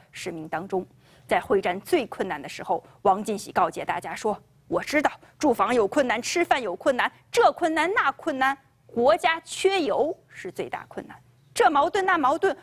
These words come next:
国家缺油是最大矛盾。”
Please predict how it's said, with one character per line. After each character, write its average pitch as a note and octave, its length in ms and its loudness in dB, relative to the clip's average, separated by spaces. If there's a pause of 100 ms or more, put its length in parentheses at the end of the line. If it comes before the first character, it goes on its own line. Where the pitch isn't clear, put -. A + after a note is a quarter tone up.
(140)
国 E4 220 2
家 G4 160 2
缺 G4+ 380 0
油 D4 320 0 (120)
是 - 220 -12
最 - 320 -2
大 - 300 -8
矛 - 180 -12
盾。” G3+ 240 -4